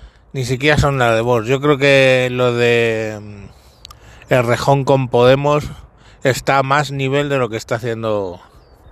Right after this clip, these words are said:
la Olona esta, que dice que va a tirar de la manta, que tirará de la manta, pero ni manta ni polla hubo en la entrevista. O sea que, bueno, si podéis verla, está en La Sexta,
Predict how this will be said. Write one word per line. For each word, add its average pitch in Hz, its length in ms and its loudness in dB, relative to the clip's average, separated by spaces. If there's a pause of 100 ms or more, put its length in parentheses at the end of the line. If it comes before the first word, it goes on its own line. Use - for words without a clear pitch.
(520)
la 113 240 2
Olona 117 440 2
esta, 143 220 0
que 120 180 -2
dice 123 300 -2
que 107 100 -6
va 110 100 -4
a 117 60 -4
tirar 120 280 0
de 120 80 2
la 113 100 2
manta, 123 360 0
que 104 100 -8
tirará 104 300 -2
de 117 60 2
la 117 100 2
manta, 127 340 0
pero 107 420 -2 (640)
ni 123 180 0
manta 127 360 0
ni 120 160 -2
polla 110 360 2 (100)
hubo 110 200 -2
en 104 80 -6
la 101 80 -6
entrevista. 104 560 -2
O 101 60 -4
sea 101 200 0
que, 95 220 -6
bueno, 104 240 -8 (540)
si - 180 0
podéis 127 480 2
verla, 127 540 -2
está 120 340 -2
en 110 160 -4
La 101 120 -2
Sexta, - 600 -4